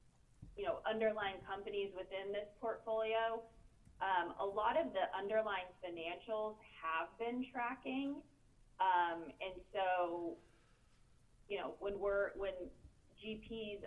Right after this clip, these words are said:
are forming valuations. And I would say especially for Q four, where they're going through a full audit, um, it,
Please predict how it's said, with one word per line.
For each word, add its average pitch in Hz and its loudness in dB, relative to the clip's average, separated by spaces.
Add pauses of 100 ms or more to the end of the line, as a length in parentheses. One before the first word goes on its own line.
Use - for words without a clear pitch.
are 180 2 (880)
forming 208 2 (100)
valuations. 180 0 (100)
And 196 -4
I 190 0
would 202 0
say 196 0 (120)
especially 220 -6
for 175 -6 (100)
Q 196 -6 (120)
four, 170 2
where 170 -2
they're 175 -4
going 180 0 (120)
through 175 -4 (460)
a 185 0 (160)
full 220 2
audit, 170 4 (680)
um, 160 2 (2500)
it, 220 0